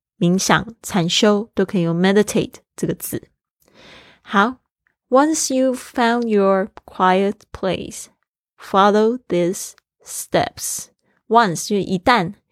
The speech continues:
you found就是你找到了your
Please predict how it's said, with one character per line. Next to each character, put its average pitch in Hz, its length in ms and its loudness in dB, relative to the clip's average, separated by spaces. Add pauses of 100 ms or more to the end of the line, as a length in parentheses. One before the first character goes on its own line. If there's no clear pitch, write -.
(120)
you 208 180 0
found 208 640 -2
就 190 100 -4
是 196 60 0
你 190 160 0
找 180 220 0
到 190 260 2
了 165 280 -2 (580)
your 196 260 2